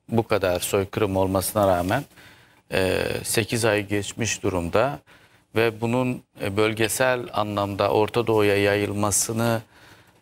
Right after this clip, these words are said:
yayılma ris-, riski de aslında artıyor. Yani şimdi Hizbullah,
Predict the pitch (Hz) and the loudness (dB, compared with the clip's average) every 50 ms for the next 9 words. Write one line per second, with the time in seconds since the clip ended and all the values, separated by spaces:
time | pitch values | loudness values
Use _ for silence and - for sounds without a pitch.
0 | _ 104 - - 101 104 110 110 110 110 117 131 131 127 110 107 - - - - | _ -6 -2 0 2 2 2 2 2 2 2 2 2 2 0 0 0 -2 -4 -6
1 | - 107 107 101 - - - 143 131 110 95 90 - - - 95 90 87 90 87 | -6 -4 -2 -2 0 0 0 0 2 2 2 2 2 0 -2 -2 -2 0 2 2
2 | - - - - 92 87 - - - - 82 85 98 131 - _ _ _ - - | 0 0 0 0 0 0 -2 -4 -6 -4 -2 -2 -2 -4 -6 _ _ _ -2 0
3 | 92 90 90 85 85 85 85 - - - - - - - _ _ - - 110 98 | 0 2 0 0 -2 -4 -4 -6 -12 -18 -18 -18 -20 -20 _ _ -4 -2 -2 0
4 | 92 92 98 104 98 98 107 117 113 107 104 110 123 131 147 | 2 2 2 2 0 0 0 2 2 4 4 4 4 2 0